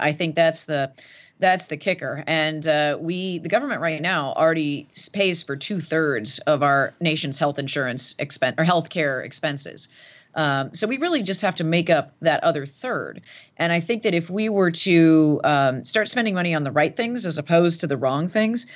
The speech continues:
we would see a big shift in patient outcomes and, uh, efficiency.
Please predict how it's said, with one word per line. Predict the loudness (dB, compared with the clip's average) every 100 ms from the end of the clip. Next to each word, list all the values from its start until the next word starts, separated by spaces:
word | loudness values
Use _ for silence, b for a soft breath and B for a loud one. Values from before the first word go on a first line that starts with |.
| B B _ 0
we | 4
would | 4
see | 4 0
a |
big | 2 2
shift | 2 2 4 4 -2 -2
in | 0 2
patient | 2 2 0
outcomes | 0 0 -2 0 0 0 -2 -6
and, | -2 0 0 0
uh, | 0 2
efficiency. | 0 -2 -2 -4 -6 -10